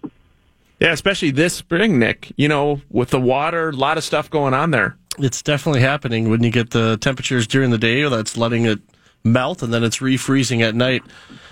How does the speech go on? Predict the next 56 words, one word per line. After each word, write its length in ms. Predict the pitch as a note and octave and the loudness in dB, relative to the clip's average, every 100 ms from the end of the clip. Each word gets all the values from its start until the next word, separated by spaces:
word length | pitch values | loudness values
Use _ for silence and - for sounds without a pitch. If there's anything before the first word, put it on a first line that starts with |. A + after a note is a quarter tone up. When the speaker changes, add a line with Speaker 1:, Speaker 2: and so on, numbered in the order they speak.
| - | -6
Speaker 2:
Uh, 220 | - - D3 | -4 -2 -2
as 140 | D3 | -2
far 220 | - G#3 | -2 -2
as 100 | G#3 C#3 | -2 -2
the 80 | A#2 | 0
gutters 360 | C#3 E3+ E3 | 0 0 -4
go, 340 | - E3 F#3 E3+ | -2 0 0 0
I 40 | |
mean, 140 | C3 B2 | 2 2
the 100 | B2 | 2
number 240 | C#3+ C#3+ | 0 0
one 180 | C3+ B2 | -2 0
thing 200 | C3 C3 | 0 0
is 140 | A#2 | 0
keep 180 | - C#3+ | -2 -2
the 60 | A2+ | -4
snow 240 | B2 A#2 | -2 0
off 240 | A#2+ B2 | 0 -2
the 100 | G2+ | -2
roof. 400 | G#2+ B2 E3+ - | 0 2 0 -6
The 140 | - A2 | -6 -6
snow 380 | - A2+ A2 A2 | -2 0 2 0
is 140 | G2+ | 0
what's 240 | A2+ G#2+ | -2 0
making 260 | A#2 A2 A2+ | 0 0 0
the 80 | G#2 | 0
water 280 | G#2+ C3+ D3 | 0 -2 -2
that's 200 | G#2+ - | -4 -2
freezing 320 | A#2 A2+ A2 | -2 0 0
in 80 | G2+ | 0
the 100 | G2+ | 0
gutters. 460 | B2 C3 C3+ - - - - _ _ - - - | 0 0 -2 -4 -10 -20 -20 _ _ -20 -20 -6
I-, 140 | F#2+ - | -4 0
it's 160 | C#3 C#3 | -2 0
a 60 | |
tough 260 | - F#3+ - | 0 0 -2
thing 240 | F3+ D3+ | -4 0
to 80 | B2+ | 2
do 200 | C3+ B2+ | 2 2
this 200 | A2 A2+ | 0 -2
time 220 | - A#2 | 0 0
of 60 | A2 | 2
year 340 | G#2+ A2 G#2+ G2 - _ _ | 2 2 0 -4 -10 _ _
to 100 | - | -4
keep 220 | A2+ C3+ - | 0 0 2
the 160 | A2+ | 2
ice 240 | A2 A2+ G#2+ | 0 0 0
out 100 | G#2 | 0
of 80 | |
there. 240 | G2+ G2+ - | 2 0 0
Short 320 | - D#3+ E3+ | 0 0 0
of 240 | B2 A2 - | -2 -4 -2
having 460 | C3 C#3+ B2+ G#2 | -2 0 -4 -4
the 140 | - A2+ | -4 -4
snow 260 | - C3+ | 0 0
removed, 540 | A#2+ A2 B2+ C3 B2 | 2 2 2 0 -4